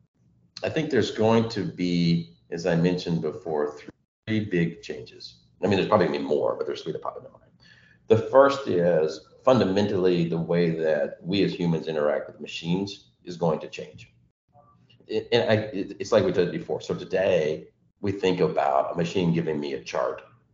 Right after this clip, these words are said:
uh, to tell me, you know, whatever, is Jay's, are Jay's conversations getting better, or is Jay doing his observations or whatever, and you go look at a chart and see whatever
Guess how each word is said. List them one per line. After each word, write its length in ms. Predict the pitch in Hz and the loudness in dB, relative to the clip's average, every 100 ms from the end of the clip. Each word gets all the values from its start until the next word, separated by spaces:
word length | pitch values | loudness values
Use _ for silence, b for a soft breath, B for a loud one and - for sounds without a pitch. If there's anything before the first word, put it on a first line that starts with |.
| _ _ _ _ b b b _ | _ _ _ _ b b b _
uh, 320 | 90 87 78 - | 4 6 4 0
to 200 | - - | -10 -2
tell 160 | 87 | 2
me, 120 | 85 | 4
you 180 | 80 - | 2 2
know, 340 | 64 58 57 - | 0 0 -2 -4
whatever, 380 | 71 60 60 62 | -4 -2 -4 -8
is 100 | - | -8
Jay's, 380 | 80 76 73 73 | -2 -2 -2 -4
are 380 | 67 69 - - | -4 -4 -6 0
Jay's 240 | 92 90 | 2 2
conversations 560 | 90 85 82 82 90 82 | 0 0 0 -2 -2 -4
getting 260 | 82 76 | -2 -2
better, 440 | 71 71 73 71 64 | 0 0 2 2 2
or 100 | 67 | 0
is 120 | - | -2
Jay 240 | 80 80 | -2 -2
doing 200 | 76 76 | 0 0
his 120 | 73 71 | 0 -2
observations 640 | 67 73 67 67 - 67 | -2 -2 -4 -4 -6 -12
or 80 | 60 | -6
whatever, 320 | 65 71 69 | 0 2 2
and 80 | 67 | -2
you 60 | 67 | 0
go 120 | 67 | -2
look 160 | 67 | -2
at 60 | 64 | -6
a 60 | - | -10
chart 400 | 76 65 65 57 | -2 0 0 -6
and 80 | |
see 240 | 58 64 60 | -14 -14 -10
whatever 280 | 60 58 | -8 -8